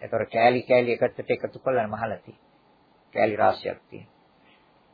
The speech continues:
ඒතර ඒක අර හැලියට දාලා තම්බන්න. තම්බල ඊට පස්සේ ඒක අරගෙන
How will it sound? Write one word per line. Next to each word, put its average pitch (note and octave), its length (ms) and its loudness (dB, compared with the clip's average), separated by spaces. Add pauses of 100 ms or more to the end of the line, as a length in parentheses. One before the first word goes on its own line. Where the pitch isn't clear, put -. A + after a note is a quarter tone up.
(360)
ඒතර D#3+ 80 2
ඒක D3+ 180 6
අර C3+ 180 8
හැලියට C3 440 0
දාලා A#2 260 4
තම්බන්න. G#2+ 460 -6 (1080)
තම්බල A#2+ 360 0 (880)
ඊට A#2 120 -8
පස්සේ A#2 360 0
ඒක G#2+ 140 -4
අරගෙන G#2+ 400 -2